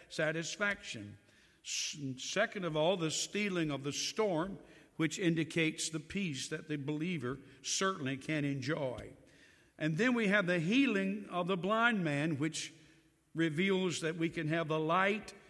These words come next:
that Jesus Christ provides for us.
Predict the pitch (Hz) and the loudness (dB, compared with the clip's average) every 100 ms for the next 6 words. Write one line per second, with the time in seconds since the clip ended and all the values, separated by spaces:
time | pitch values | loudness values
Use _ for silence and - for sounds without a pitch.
0 | - 139 170 135 180 196 139 165 156 - | -8 -4 -4 -2 -2 -2 -2 -4 -4 -4
1 | 180 165 143 147 - - - 156 139 160 | 0 2 0 -2 -6 -10 -4 -2 0 0
2 | 151 135 - 143 139 131 | -2 -4 -4 -2 -2 -4